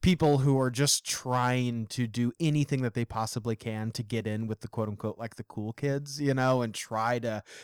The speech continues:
be as famous as they can. So yeah, it extends beyond, like, internet culture. It's like, it's into the performative sort of stand-up space with, with Miles and, uh, Kyle Mooney's character. So,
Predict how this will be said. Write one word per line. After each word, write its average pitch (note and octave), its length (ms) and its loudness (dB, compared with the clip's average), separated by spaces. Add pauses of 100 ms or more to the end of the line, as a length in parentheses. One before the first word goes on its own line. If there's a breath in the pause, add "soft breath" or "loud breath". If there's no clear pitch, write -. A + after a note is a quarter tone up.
(120)
be A#2 120 2
as A2 140 0
famous G#2+ 380 -6
as A2 140 -8
they A2 120 -6
can. G#2 340 -8
So A2+ 220 0
yeah, A2+ 160 0
it C3 100 -4
extends F3 380 2
beyond, A#2 380 0
like, G#2+ 240 -6
internet E3+ 320 2
culture. C#3 420 2
It's B2+ 160 -4
like, A#2+ 220 -2
it's B2+ 160 -6
into A2+ 200 0
the G#2+ 300 -4 (520 loud breath)
performative C#3 840 2
sort A#2+ 200 0
of G#2+ 80 -6
stand-up D3+ 640 2
space C#3+ 540 2
with, C3 280 2
with C3+ 240 -2
Miles B2+ 420 0
and, A#2+ 200 -4
uh, B2+ 160 -8
Kyle B2 220 -2
Mooney's B2 340 0
character. A#2+ 460 -2
So, A2 360 -2